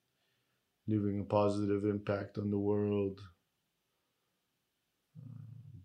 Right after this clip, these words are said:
but I'm just as excited to, uh, share a cookie. And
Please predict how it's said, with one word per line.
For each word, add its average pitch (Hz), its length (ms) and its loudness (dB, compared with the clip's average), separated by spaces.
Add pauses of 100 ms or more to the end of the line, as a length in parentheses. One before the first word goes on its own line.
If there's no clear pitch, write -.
but - 140 -6
I'm 113 240 -6
just - 260 -10
as - 160 -8
excited - 600 -4 (160)
to, 104 120 -8 (260)
uh, 117 40 -8
share 110 280 -6
a 104 100 -8
cookie. 113 440 -4 (1400)
And 117 300 2